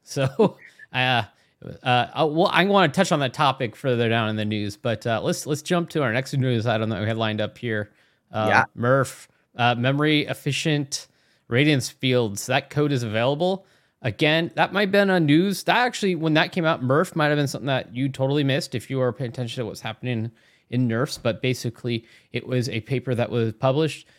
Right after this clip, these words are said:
Speaker 1: that made, um, I was able to look at now a, a pre-trained, uh, nerf on a mobile device or, you know, like, a non-high-end device and get really, really good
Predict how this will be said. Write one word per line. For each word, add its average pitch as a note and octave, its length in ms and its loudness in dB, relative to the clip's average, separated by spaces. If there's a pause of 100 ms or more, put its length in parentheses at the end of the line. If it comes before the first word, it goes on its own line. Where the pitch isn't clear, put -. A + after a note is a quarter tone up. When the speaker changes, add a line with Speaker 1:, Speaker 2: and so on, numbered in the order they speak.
(160)
Speaker 1:
that A#2+ 300 -4
made, C#3 560 0 (1160)
um, A#2+ 460 0 (440)
I B2+ 120 2
was C#3 100 2
able D#3 160 0
to C#3 60 0
look C#3 220 -2
at C#3+ 120 -2
now B2+ 280 0
a, A#2 360 -2 (240)
a B2 120 -6
pre-trained, D3 800 -2 (760)
uh, A2 340 -2 (420)
nerf C#3 520 2 (560)
on C3 300 0
a A2+ 60 -2
mobile D3+ 380 2
device B2+ 800 0
or, A#2+ 120 -8
you A#2 120 -4
know, A2+ 240 -4
like, A2 200 -6
a A#2 40 -6
non-high-end B2+ 1200 -2
device B2+ 460 0 (260)
and A#2+ 220 0
get C3 260 -2 (300)
really, B2+ 640 0
really C3 260 0
good A#2+ 400 -2